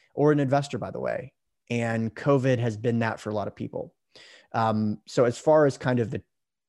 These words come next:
distributions and such, one that I think was just kind of bad timing, we have a very large mobile home park and self-storage fund.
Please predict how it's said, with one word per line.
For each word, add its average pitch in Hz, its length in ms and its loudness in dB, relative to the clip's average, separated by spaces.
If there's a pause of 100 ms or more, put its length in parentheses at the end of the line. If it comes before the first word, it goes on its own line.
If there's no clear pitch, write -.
(120)
distributions 117 680 -4
and 104 120 -10
such, 101 340 -4 (500)
one 175 560 2 (120)
that 135 140 2
I 127 120 2
think 131 360 -4
was 113 260 -8 (240)
just - 180 -12 (1160)
kind 127 160 -4
of 107 100 -6
bad 113 240 -2
timing, 117 560 -4 (640)
we 160 60 2
have 180 80 2
a 214 60 2
very 135 240 2
large 120 300 2
mobile 117 180 0
home 110 180 -8
park 107 220 -6
and 110 80 -6
self-storage 110 560 -8
fund. - 400 -10